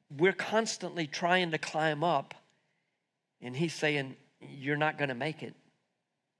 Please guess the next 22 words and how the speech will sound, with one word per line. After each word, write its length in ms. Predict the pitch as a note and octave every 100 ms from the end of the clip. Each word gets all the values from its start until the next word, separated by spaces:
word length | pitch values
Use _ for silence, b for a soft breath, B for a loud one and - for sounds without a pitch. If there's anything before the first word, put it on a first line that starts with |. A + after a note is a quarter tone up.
| _ -
You're 100 | A#2
just 260 | D3+ C#3
not 220 | C#3 C3+
gonna 180 | - A#2+
make 300 | G#2+ C3 D3
it." 100 | - - _ _ _ _ -
Any 180 | D#3+
more 260 | E3+ D#3+ E3
than 180 | D3+ C#3+
the 80 | C#3
people 380 | - E3 -
at 120 | B2 -
Babel 420 | D#3 D3+ C3 B2 b b b _
were 120 | - D3
able 220 | E3+ C#3+
to 80 | C3+
build 260 | D3 D#3
that 280 | C#3+ - - _ _ -
tower 360 | - E3 D3+
to 160 | C3+ C#3+
the 120 | C3
heavens. 500 | B2 D3 C3+ B2 -